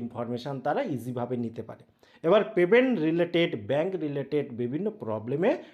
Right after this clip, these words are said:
কিন্তু যখন তখন যে কেউ পড়তে পারে, ঠিক আছে? তো এই জাতীয় প্রবলেম যাতে না হয়, তার জন্য আপনি কি করবেন?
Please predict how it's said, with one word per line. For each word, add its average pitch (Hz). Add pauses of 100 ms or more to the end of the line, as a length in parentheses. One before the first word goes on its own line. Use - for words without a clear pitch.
(140)
কিন্তু 110 (360)
যখন 123
তখন 139
যে 117
কেউ 170 (140)
পড়তে 117
পারে, 107 (760)
ঠিক 254
আছে? 320 (260)
তো 311 (180)
এই 302
জাতীয় 302 (120)
প্রবলেম 196 (100)
যাতে 269
না 156 (100)
হয়, 131
তার 170
জন্য 208
আপনি 202
কি 202 (100)
করবেন? 208